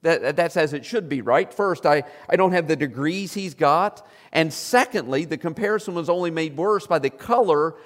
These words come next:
that symbolizes the business administration degree that I do possess. Can anyone guess what that color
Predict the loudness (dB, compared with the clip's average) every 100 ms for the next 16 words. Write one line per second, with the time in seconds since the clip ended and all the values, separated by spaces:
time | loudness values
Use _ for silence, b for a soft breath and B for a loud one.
0 | B B 2 2 0 -4 -2 0 4 6
1 | 6 2 -4 -6 -2 -4 2 2 2 -6
2 | -6 -6 -6 -6 -6 -6 0 0 0 -6
3 | -8 -6 -8 -6 -6 -4 -4 -2 2 4
4 | 2 0 -2 -2 -4 -6 -2 2 2 -2
5 | -12 _ b b b b 0 0 -2 -2
6 | -4 0 0 2 -2 0 0 -2 0 0
7 | 2 2 0